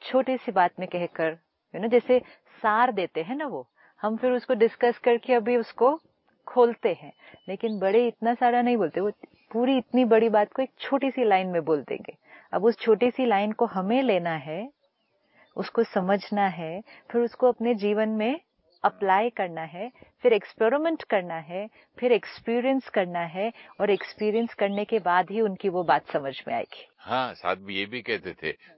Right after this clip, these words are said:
Speaker 2: "तू कितनी भी किताबें पढ़ ले,
Speaker 1: हाँ।
Speaker 2: कितना भी ज्ञान ले ले, लेकिन तेरा जो अनुभव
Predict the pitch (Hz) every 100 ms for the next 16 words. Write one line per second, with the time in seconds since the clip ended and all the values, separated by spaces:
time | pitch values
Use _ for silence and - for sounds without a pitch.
0 | - 117 113 92 107 107 101 80 95 120
1 | 139 - 123 123 117 95 78 67 - -
2 | 151 - - - 101 107 110 101 92 87
3 | 127 123 113 104 95 87 76 - _ _
4 | - 80 110 104 98 78 95 98 101 107
5 | 104 107 107 90 78 78 73 78 71